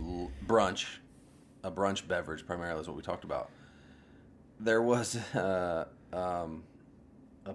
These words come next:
poll the other day, and it was like, uh, one of those, "Here's two options. Which one would you get rid of?" And it was brunch related, so I think it's kinda key. I'm gonna ask you, and you gotta, you gotta answer. So it's which food has to go, and these are all brunch foods,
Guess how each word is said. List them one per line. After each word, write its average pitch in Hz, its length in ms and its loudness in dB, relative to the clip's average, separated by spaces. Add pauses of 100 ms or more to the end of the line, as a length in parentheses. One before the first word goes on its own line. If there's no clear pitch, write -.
poll 123 400 4
the 101 140 2
other 90 180 -2
day, 82 400 -4 (600)
and 95 100 -6
it 82 100 -10
was 95 160 -4
like, 92 240 0
uh, 87 260 0
one 92 140 -4
of 92 60 -4
those, 90 460 -4 (180)
"Here's 95 260 -2
two 92 200 0
options. 85 540 0
Which 95 200 -4
one 90 180 -2
would 85 160 -6
you 87 60 -8
get 85 200 -6
rid 82 140 -6
of?" 65 220 -4 (220)
And 90 100 -4
it 87 80 -6
was 85 100 -10
brunch 104 340 4
related, 90 380 0
so 82 120 -4
I 80 40 -4
think 90 200 -4
it's - 120 -12
kinda 85 220 -8
key. 82 220 -8
I'm 82 100 -4
gonna 85 140 -6
ask 85 280 -6
you, 69 160 -12 (480)
and 80 120 -8
you 87 80 -6
gotta, 87 280 -2
you 95 140 -8
gotta 87 180 -2
answer. 82 460 -10 (300)
So 85 100 -8
it's - 100 -8
which 113 240 2
food 113 280 4
has 104 240 2
to 113 100 0
go, 90 500 2
and 90 100 -8
these 90 120 -6
are 90 100 0
all 95 120 4
brunch 90 480 -2
foods, 85 560 -6